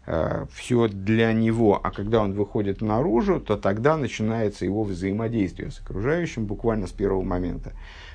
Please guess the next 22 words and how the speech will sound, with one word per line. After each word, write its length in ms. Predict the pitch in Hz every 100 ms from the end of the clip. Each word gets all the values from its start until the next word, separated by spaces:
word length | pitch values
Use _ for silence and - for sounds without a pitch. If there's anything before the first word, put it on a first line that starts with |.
| -
Э, 240 | - 95 -
это 260 | - 117 117
Ребе 260 | 113 101 87
предлагает 580 | 101 107 110 107 95
интерпретировать 720 | 101 92 98 113 107 123 92 92
в 40 |
духовном 380 | 95 117 104 95
служении 600 | 104 110 156 196 170 131
как 480 | 123 123 87 - - - - - - - - -
рождение 960 | 107 117 113 110 135 120 104 85 78 73 - _ _ _ -
приводит 600 | 113 117 127 113 87 -
к 100 | -
тому, 540 | - 110 156 247 262 - - - - - - - - - -
что, 580 | - 117 110 107 101 -
м, 440 | 92 85 85 -
родившийся 800 | - 101 117 127 120 - 90 -
еврей, 560 | 92 95 113 185 220 226 - - - -
он 280 | - 135 160
начинает 480 | 117 - 113 135 117
взаимодействовать 920 | 101 110 113 110 107 143 139 123 120
с 100 | -
миром. 440 | 131 120 87 78